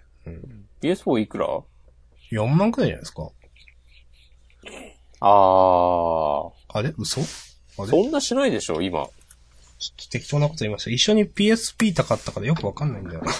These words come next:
Speaker 1: <laughs> 値段のこと気にしなかったから。<laughs> えっと。
Speaker 2: 芦田さんはね、買い物するとき、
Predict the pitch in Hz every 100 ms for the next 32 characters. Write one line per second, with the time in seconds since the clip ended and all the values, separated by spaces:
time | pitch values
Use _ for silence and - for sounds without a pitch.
0 | - - - - 120 135 160 165 131 -
1 | 117 - 123 110 - 95 131 156 - -
2 | - - 214 170 156 - 151 156 170 -
3 | 143 - _ - - - 110 110 117 117
4 | - - 110 135 135 135 123 120 - 139
5 | 135 131 127 131 131 101 80 73